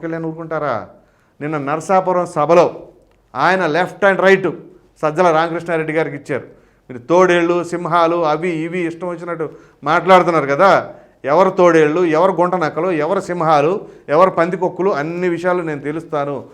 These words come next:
అని చెప్పేసి అన్నారు. So ఏదైతే ఇప్పుడు కూటమిగా ఉన్నారో ఆ కూటమి గెలవడం తథ్యం అని చెప్పేసి పవన్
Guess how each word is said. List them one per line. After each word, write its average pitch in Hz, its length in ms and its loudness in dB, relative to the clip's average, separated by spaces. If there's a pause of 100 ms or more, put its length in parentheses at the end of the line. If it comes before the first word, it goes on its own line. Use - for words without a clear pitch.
(240)
అని 139 300 -4
చెప్పేసి 139 340 -6
అన్నారు. 95 260 -14 (540)
So 214 80 6 (420)
ఏదైతే 226 380 6 (100)
ఇప్పుడు 196 180 -2 (100)
కూటమిగా 214 440 4 (120)
ఉన్నారో 190 320 4 (520)
ఆ - 20 6 (140)
కూటమి 190 380 2
గెలవడం 190 400 2
తథ్యం 165 320 2
అని 185 140 -4
చెప్పేసి 165 380 -4 (480)
పవన్ 202 240 6